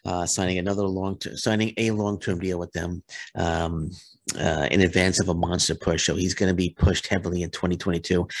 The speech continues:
And I'm looking forward to the Mads Kruger, Jacob Fatu program. That's gonna be an absolute all-out war, as I said, when, uh, when those two step in the ring against each other. It's gonna be a, just a fantastic, fantastic match. Really looking forward to that. Um,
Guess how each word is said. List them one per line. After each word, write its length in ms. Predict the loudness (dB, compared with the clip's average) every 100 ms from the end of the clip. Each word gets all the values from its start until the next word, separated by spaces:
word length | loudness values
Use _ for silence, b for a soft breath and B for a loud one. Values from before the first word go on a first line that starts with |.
| B 0
And 140 | 2
I'm 120 | 4
looking 240 | 2 2 -2
forward 360 | 2 4 4
to 160 | 4 2
the 200 | 4 2
Mads 300 | 4 2 2
Kruger, 380 | 0 0 0 -2
Jacob 360 | -2 -2 -4
Fatu 280 | -6 -4 -4
program. 500 | 2 4 4 2 2
That's 160 | 0 -2
gonna 140 | -2
be 140 | -2 -4
an 80 | -2
absolute 600 | 0 0 0 2 4 4 0 B B B B -20 _
all-out 360 | 6 8 6 6
war, 240 | 4 4
as 140 | 4 0
I 60 |
said, 320 | 0 0 -2
when, 260 | -2 -2 0
uh, 80 | -2
when 140 | 0
those 260 | 0 0 0
two 160 | 0
step 300 | 0 0 -2
in 40 | -2
the 120 | -4
ring 260 | -4 -6 -8 B B B
against 260 | -2 0 0
each 160 | 2 2
other. 160 | 2
It's 120 | 0 0
gonna 160 | 0
be 160 | 0 -2
a, 80 | -2
just 240 | -4 -4
a 20 |
fantastic, 800 | -4 -4 -4 -2 0 2 0 -2
fantastic 580 | -2 0 0 0 -2 0
match. 320 | -2 -2 2
Really 160 | 6 6
looking 300 | 4 0 -4
forward 320 | -2 -2 -4
to 100 | -2
that. 280 | 2 4 2 B B B 0
Um, 420 | 2 4 4 2